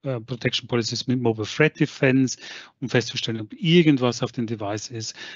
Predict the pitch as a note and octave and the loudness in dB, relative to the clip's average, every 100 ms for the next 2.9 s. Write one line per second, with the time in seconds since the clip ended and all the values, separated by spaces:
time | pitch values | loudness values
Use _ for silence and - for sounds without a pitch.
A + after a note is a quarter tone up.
0 | - - - A#2 D3+ C#3+ - C3 A#2 A2 | -16 -6 -2 2 4 4 2 0 0 2
1 | A#2+ A#2 A2+ A#2+ B2+ A2+ - A#2 A2 G#2+ | 2 0 2 0 0 -4 2 4 4 0
2 | A2 A2 A2 G#2+ A#2 - A2 G#2 | -2 -2 -2 -4 -4 -6 -8 -8